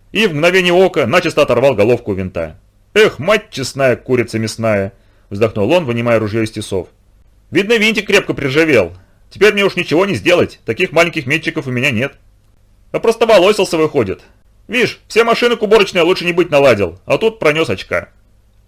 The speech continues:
«Да, ну как же быть?» взмолился я. «Смотрите, теперь из левого ствола стрелять нельзя, тоже болтается». «А это не страшно, это в наших руках. Я его сейчас прикручу проволокой».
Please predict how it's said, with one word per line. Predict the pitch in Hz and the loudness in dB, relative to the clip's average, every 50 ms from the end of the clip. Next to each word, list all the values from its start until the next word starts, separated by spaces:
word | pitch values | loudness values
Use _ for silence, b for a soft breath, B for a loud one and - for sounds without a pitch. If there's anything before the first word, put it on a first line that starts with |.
| _ _ _ - | _ _ _ 0
«Да, | 101 123 175 165 120 | 2 4 6 6 4
ну | 104 151 | 2 0
как | 160 214 214 196 | 0 0 0 2
же | 180 208 202 | 2 0 2
быть?» | 185 214 196 135 92 - - _ _ _ - | 4 4 4 4 2 -2 -10 _ _ _ -16
взмолился | 95 104 127 131 135 120 104 - 120 120 | -6 -4 -4 -2 -2 -2 -4 -4 -4 -4
я. | 117 104 90 - - - _ _ | -2 -2 -4 -6 -10 -18 _ _
«Смотрите, | _ - 185 226 233 - 220 202 156 - 190 185 - | _ -6 -4 -4 -2 0 0 0 -2 -2 -4 -8 -10
теперь | - 165 - 220 226 226 | -10 -10 -4 -2 0 0
из | 226 220 180 | 0 -2 0
левого | 202 214 220 208 196 185 | 2 4 4 4 4 2
ствола | 175 - 180 180 180 170 | 2 2 4 4 6 4
стрелять | 165 - 160 165 160 156 147 151 | 4 2 0 2 2 2 2 0
нельзя, | 147 143 127 131 131 107 92 | -4 -4 0 0 0 0 0
тоже | - - 180 196 190 175 | 0 0 0 0 0 2
болтается». | 143 156 147 143 - 151 139 117 101 95 - - - - - _ _ _ _ _ _ _ _ _ _ _ _ - | 2 2 0 2 2 2 2 2 2 0 -6 -12 -16 -18 -18 _ _ _ _ _ _ _ _ _ _ _ _ -2
«А | 95 113 | 2 2
это | 131 117 113 | 2 2 0
не | 117 110 | -2 -4
страшно, | - - 120 123 151 165 - 175 170 180 175 _ _ _ | -4 0 2 2 2 2 0 -4 -8 -8 -10 _ _ _
это | - 202 226 - 202 | 0 0 2 2 2
в | 190 | 2
наших | 202 202 - 196 | 0 0 -2 -2
руках. | - 160 139 - 170 156 123 - - - - b b b b b b b b | -4 -4 -2 0 0 0 0 -2 -8 -18 -20 b b b b b b b b
Я | - 202 220 | 2 4 6
его | 226 220 208 | 6 6 4
сейчас | - - 208 214 196 | 4 2 2 0 2
прикручу | - 190 190 202 202 202 214 196 | 0 -2 0 0 0 0 0 0
проволокой». | 202 196 190 175 127 104 - 90 90 - | 0 2 2 2 2 0 -2 -8 -14 -16